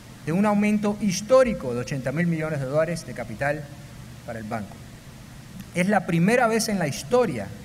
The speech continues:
que el Congreso, de una manera bipartidista, se adelanta a una conversación sobre capital del banco,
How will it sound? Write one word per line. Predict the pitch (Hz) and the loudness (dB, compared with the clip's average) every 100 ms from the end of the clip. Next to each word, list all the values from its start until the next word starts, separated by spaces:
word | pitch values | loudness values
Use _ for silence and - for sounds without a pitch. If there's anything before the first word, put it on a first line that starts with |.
| - - - - - - - - | -18 -18 -18 -18 -18 -18 -18 -6
que | 143 | -6
el | 135 | -2
Congreso, | 143 143 170 165 - 98 | -2 2 2 2 0 -4
de | 131 | 0
una | 170 | 2
manera | 165 175 175 | 2 2 2
bipartidista, | 143 135 147 127 135 147 233 - 262 277 - - | 2 0 -2 0 0 2 2 2 -2 -4 -10 -4
se | - 208 | -2 4
adelanta | 202 202 202 262 311 254 - 107 95 - - - | 4 4 2 2 2 0 -2 -6 -6 -14 -16 -14
a | 127 | -4
una | 139 160 | -2 0
conversación | 165 139 123 120 120 - 151 165 190 - - - - - - - - - - - - - - | 0 -2 -2 -4 -6 -4 -2 -2 -4 -10 -16 -16 -18 -18 -18 -18 -18 -18 -18 -18 -18 -18 -16
sobre | - 131 123 | -10 -8 -6
capital | 117 107 117 117 | -8 -8 -8 -6
del | 110 | -6
banco, | 107 95 | -6 -8